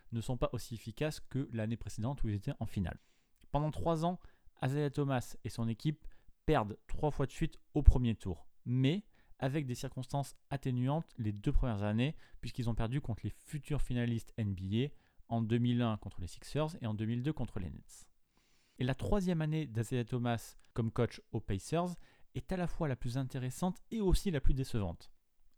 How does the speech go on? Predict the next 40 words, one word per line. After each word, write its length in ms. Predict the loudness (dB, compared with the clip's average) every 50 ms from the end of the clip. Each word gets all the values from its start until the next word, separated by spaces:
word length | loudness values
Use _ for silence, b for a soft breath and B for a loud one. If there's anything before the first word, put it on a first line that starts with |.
| _ _ _ _ 0
Indiana 540 | 0 2 2 0 0 0 0 -2 -2 -4 -2
fait 180 | -2 0 0 0
sa 200 | 0 0 0 2
meilleure 520 | 2 2 2 2 2 4 2 2 0 0
saison 460 | -4 -4 -2 -2 0 0 0 0 0 -2
de 180 | 0 0 0
l'ère 200 | 2 2 0 -2
Thomas. 500 | -2 0 0 0 0 -2 -6 -10 -14 -16 b b b b b b b -4
Les 120 | -2 0 0
jeunes 300 | 2 2 2 2 0 0
commencent 440 | 0 2 2 2 2 0 -2 -6 -10 -12
à 60 | -10
prendre 220 | -6 -2 -2 -2
de 60 | 0
l'ampleur. 420 | 0 -2 0 0 0 0 0 -4 b b b b b b -6
Jermaine 420 | -2 0 0 2 2 2 2 2 2
O'Neal 320 | 2 2 0 0 -2 -2 -2 0
et 60 | 2
Brad 240 | 2 2 2 2 0
Miller 500 | 0 0 2 2 2 2 0 0 -4 b b b b
sont 300 | -16 -6 -2 0 0 2 0
All-Star. 520 | -2 -4 -4 -2 0 0 0 -2 -6 b b b b b b -4
Et 80 | -2 0
d'ailleurs, 480 | 0 2 2 2 2 2 0 0 0 0
au 60 | 0
moment 320 | 2 2 2 2 0 0
du 160 | -2 -4 -6 -6 -4
All-Star 360 | -4 -4 -2 -2 -4 -4 -4
break, 380 | -2 -2 -2 -2 -2 -6 -12 b b b b -4
les 120 | -4 -4 0
Pacers 520 | 0 0 0 0 0 0 0 0 -2 -2 -2
ont 100 | -2 -2 -2 -4 -8
tout 120 | -8 -8
simplement 500 | -4 -4 -4 -2 0 0 0 2 0 -2 -2
le 200 | -2 0 0 0
meilleur 680 | -2 -2 -2 0 0 0 0 0 0 0 -2 -2 -4
bilan 480 | -4 -4 -4 -2 0 2 2 2 0 -4
de 100 | -4 -4
la 100 | -4 -4
conférence 460 | -4 -4 2 4 4 4 4 2 -4